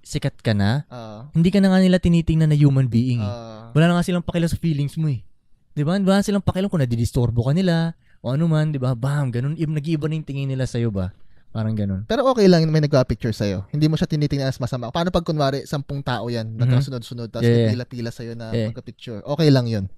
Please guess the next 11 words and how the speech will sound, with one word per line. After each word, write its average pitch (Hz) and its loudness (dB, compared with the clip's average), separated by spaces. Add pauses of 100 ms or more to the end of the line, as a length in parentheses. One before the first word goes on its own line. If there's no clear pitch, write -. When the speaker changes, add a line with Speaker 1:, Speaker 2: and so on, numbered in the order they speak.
(300)
Speaker 1:
The 180 2
way 277 4
ko 285 -2
kasi 240 0
tignan, 180 0
tol, 110 2 (640)
yung 127 -2
ibang 123 0
tao 113 0
nga, 151 0
eh, 98 -8